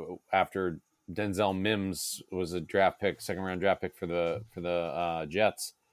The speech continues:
But I feel like the schools that have these receivers that just run in space, um, aren't, you know, these big spread, spread the field kind of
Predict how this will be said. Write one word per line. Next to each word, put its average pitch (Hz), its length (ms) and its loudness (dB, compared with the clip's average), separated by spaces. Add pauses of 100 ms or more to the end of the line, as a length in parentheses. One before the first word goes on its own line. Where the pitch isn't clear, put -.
(320)
But - 140 0 (600)
I 104 80 2
feel 123 180 8
like 110 240 6
the - 80 -8
schools 123 800 6
that 117 260 10
have 107 360 8
these 104 280 0
receivers 107 720 2
that 101 320 6 (280)
just 131 320 6
run 110 340 8
in 107 220 4
space, - 840 2 (840)
um, 101 540 6
aren't, 110 320 6 (1300)
you 110 80 4
know, 104 60 4
these 98 240 2
big 101 480 4
spread, 107 640 6
spread 110 300 4
the 95 60 0
field 107 340 4
kind 104 200 0
of 85 60 0